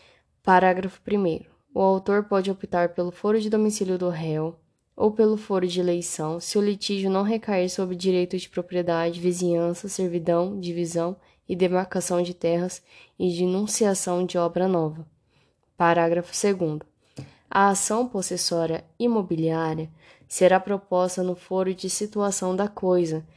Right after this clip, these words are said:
cujo juízo tem competência absoluta. Artigo quarenta e oito. O foro de domicílio do autor da herança, no Brasil, é o competente para o inventário, a partilha, a arrecadação,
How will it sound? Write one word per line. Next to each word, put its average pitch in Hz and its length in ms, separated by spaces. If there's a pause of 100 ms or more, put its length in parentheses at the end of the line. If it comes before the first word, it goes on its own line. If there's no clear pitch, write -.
(300)
cujo 208 320
juízo 190 560
tem 185 200
competência 180 640
absoluta. 180 720 (1200)
Artigo 185 520
quarenta 190 440
e 220 40
oito. 175 320 (600)
O 190 80
foro 220 420
de 220 80
domicílio 208 540
do 190 100
autor 185 400
da 190 160
herança, 185 720 (160)
no 180 140
Brasil, 170 580 (360)
é 190 200
o 202 60
competente 185 640
para 185 220
o - 20
inventário, 180 720 (360)
a 170 120
partilha, 180 800 (280)
a 175 140
arrecadação, 175 1000